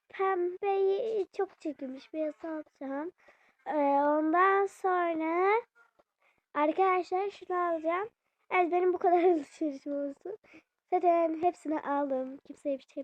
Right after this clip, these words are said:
bırakmadım. Evet. Bunları da alacağım. Evet, saplan borcunuz. Evet,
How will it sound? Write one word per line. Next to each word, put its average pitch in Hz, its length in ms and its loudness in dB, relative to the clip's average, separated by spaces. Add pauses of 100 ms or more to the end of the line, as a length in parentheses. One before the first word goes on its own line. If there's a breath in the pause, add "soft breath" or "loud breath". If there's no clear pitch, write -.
(160)
bırakmadım. 254 720 -16 (1900)
Evet. - 120 -18 (3250)
Bunları 349 340 2
da 311 160 0
alacağım. 294 420 -4 (600)
Evet, 311 400 2
saplan 403 720 2
borcunuz. 285 720 -2 (840)
Evet, 214 220 -10